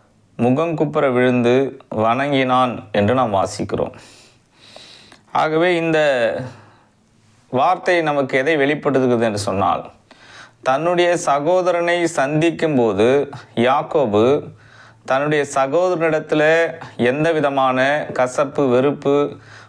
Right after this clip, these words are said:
வைராக்கியம் இல்லாமல் தன்னைத்தானே அவன் ஒப்புரவாக்குவதை நாம் இங்கே பார்க்கிறோம்.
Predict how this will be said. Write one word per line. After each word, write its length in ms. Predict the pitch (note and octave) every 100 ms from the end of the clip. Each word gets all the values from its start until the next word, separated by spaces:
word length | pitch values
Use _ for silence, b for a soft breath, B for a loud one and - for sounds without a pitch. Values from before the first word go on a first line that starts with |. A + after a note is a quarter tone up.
| -
வைராக்கியம் 680 | A2 C3+ D#3 D#3+ D3+ D3+ B2+
இல்லாமல் 720 | A2 G2 F#2 G2+ C3 D3 - - B B B B -
தன்னைத்தானே 1000 | B2 C3+ E3+ F3+ D#3 C#3+ B2+ A#2 C#3 D#3 -
அவன் 300 | B2+ B2 B2
ஒப்புரவாக்குவதை 920 | C#3 D3 F#3 F3 E3 C#3 - A#2+ A#2 C3
நாம் 200 | B2+ A#2
இங்கே 180 | G#2
பார்க்கிறோம். 560 | F#2 F#2+ F2+ G#2 -